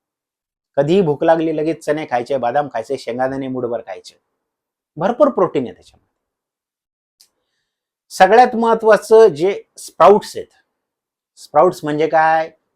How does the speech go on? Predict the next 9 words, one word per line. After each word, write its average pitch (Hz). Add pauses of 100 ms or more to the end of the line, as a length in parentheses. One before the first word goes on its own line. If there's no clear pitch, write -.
मोड 185
आलेले 131
कडधान्य. 175 (260)
अरे 208
रात्री 196
भिजवून 185
सकाळी 214
खा 185
ना, 262